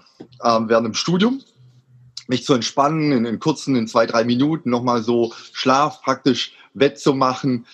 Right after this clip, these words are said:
von einer Stunde. Das hat mir sehr eingeleuchtet, als ich das gehört habe. Jetzt kommt ja die Sonne auf, sieht man mich noch, ich drehe mal ein bisschen so. Ähm, und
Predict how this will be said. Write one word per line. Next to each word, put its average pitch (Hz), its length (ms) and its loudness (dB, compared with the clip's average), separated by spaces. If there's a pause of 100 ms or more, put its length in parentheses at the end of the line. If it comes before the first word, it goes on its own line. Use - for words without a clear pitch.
(140)
von 123 180 0
einer 117 120 2
Stunde. 208 500 0
Das 139 160 0
hat 139 100 -6
mir 123 100 0
sehr 117 180 0
eingeleuchtet, 139 560 0
als 120 180 -4
ich 131 60 0
das - 80 -10
gehört 131 180 0
habe. 117 80 0
Jetzt - 120 -6
kommt 196 120 -4
ja 131 80 0
die 120 80 2
Sonne 147 260 2
auf, 110 180 2
sieht 202 200 -6
man 120 80 -2
mich 117 140 -2
noch, 135 160 -6
ich 113 100 -8
drehe 139 240 -2
mal 143 60 0
ein 131 80 -4
bisschen 147 300 -4
so. 120 180 -2 (560)
Ähm, 117 300 2 (460)
und 127 380 2